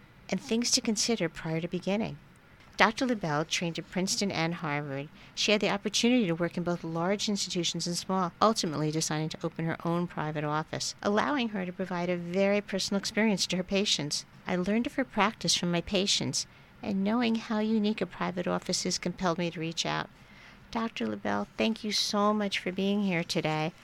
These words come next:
I think I V F is such an important thing to talk about, so where would you like to start?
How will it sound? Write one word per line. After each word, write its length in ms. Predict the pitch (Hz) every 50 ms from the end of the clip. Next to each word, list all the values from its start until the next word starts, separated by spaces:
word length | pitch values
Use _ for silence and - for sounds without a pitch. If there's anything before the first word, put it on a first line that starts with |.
| - - - - - - -
I 180 | - 190 190 202
think 280 | - 226 214 202 196 - - - -
I 160 | 185 190 190
V 180 | 208 190 190
F 140 | 185 185 -
is 80 | 190 -
such 260 | - 190 - - -
an 60 | 196
important 500 | 185 180 180 - - - 190 180 - 190 - -
thing 140 | - 180 180
to 120 | - - 185
talk 320 | - 202 175 180 - -
about, 420 | 180 175 160 143 147 165 - - -
so 380 | - - 190 180 180 175 175 - - - - - - - - -
where 220 | 190 196 220 240
would 160 | 254 247 -
you 80 | 208 185
like 160 | 170 165 -
to 100 | - 151
start? 400 | - - - - 131 127 123 -